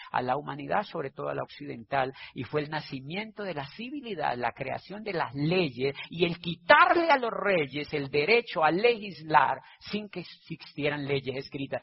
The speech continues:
y los niños así, fascinados, como que, "¿Ese flaquito quién es?". Porque yo no estudiaba en los colegios de ellos. Por eso me encanta la época que estamos viviendo, porque es la época de la información. El que tenga la información triunfa en lo que sea. No sé si me entiende.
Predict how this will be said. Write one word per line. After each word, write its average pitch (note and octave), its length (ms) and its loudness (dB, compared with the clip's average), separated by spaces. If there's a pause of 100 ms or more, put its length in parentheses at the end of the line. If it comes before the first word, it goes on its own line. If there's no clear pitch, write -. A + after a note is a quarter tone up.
(120)
y C#3+ 120 -10
los A2+ 160 -10
niños C3 300 -10
así, A#2+ 340 -12 (560)
fascinados, B3 840 0 (240)
como A3+ 180 2
que, A3+ 100 -8
"¿Ese A#3 420 -8
flaquito D#4+ 560 -6
quién D#4 280 -8
es?". G#4 680 -6 (340)
Porque G#3+ 160 0
yo G#3+ 80 -4
no C4+ 60 -4
estudiaba A#3 400 2
en B3+ 60 -2
los A3+ 100 -4
colegios G#3 420 0
de A3+ 140 2
ellos. G3+ 300 -6 (380)
Por D3+ 160 2
eso E3+ 180 -4
me E3 220 -8
encanta F#3 520 0
la D#3+ 120 0
época C#3 300 -4
que B2 80 -8
estamos B2 280 -10
viviendo, A#2+ 300 -8
porque A#2 200 -10
es B2+ 60 -8
la C3 120 -4
época A#2+ 240 -8
de A2+ 80 -6
la G#2+ 40 -10
información. G#2+ 600 -12
El D3 160 -4
que C3 100 -12
tenga D#3 380 -10
la E3 80 -12
información B2+ 720 -14
triunfa B2 340 -10
en B2 60 -10
lo B2 100 -12
que B2 100 -16
sea. A2+ 240 -14 (220)
No C#3+ 80 -6
sé D3 140 -8
si D3+ 100 -12
me C#3+ 80 -8
entiende. B2+ 360 -10